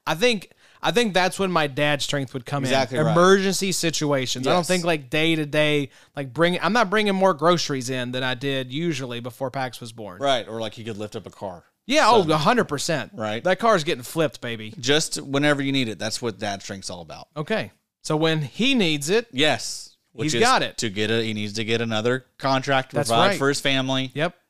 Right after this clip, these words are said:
Speaker 2: And that's when the dad strength comes in in the final
Speaker 1: Dude,
Speaker 2: year
Speaker 1: this
Speaker 2: of the
Speaker 1: is a
Speaker 2: contract.
Speaker 1: great theory. We need an article. We need a write-up on this.
Speaker 2: Yeah.
Speaker 1: Maybe that we need to track this. Like, all right, contract year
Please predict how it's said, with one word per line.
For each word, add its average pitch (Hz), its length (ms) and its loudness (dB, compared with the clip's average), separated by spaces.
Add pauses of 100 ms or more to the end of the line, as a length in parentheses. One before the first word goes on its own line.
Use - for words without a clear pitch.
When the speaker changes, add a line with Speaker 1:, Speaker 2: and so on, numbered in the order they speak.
(120)
Speaker 2:
And 92 100 -10
that's 101 220 -8
when 117 80 -8
the 113 80 -6
dad 107 260 -4
strength 107 320 -10
comes 107 300 -8
in 101 260 -10 (340)
in 101 100 -10
the 92 60 -12
final 95 280 -8
Speaker 1:
Dude, 151 120 -2
Speaker 2:
year - 60 -8
Speaker 1:
this 139 120 -4
Speaker 2:
of - 40 -4
the - 40 -6
Speaker 1:
is 131 80 -4
a - 20 -6
Speaker 2:
contract. 95 160 -10
Speaker 1:
great 135 260 -6
theory. 151 320 -2
We 117 100 -6
need 165 140 -2
an 131 80 -4
article. 160 320 -2
We 160 60 -2
need 185 100 2
a 143 60 0
write-up 151 420 0
on 117 140 -10
this. 104 380 -14 (420)
Speaker 2:
Yeah. 123 200 4
Speaker 1:
Maybe 180 260 4
that 160 120 -2
we 165 100 0
need 180 200 0
to 175 80 -4
track 220 360 -2
this. 123 280 -8
Like, 120 160 -6
all 151 80 0
right, 127 260 -2
contract 190 720 -2
year 170 360 -2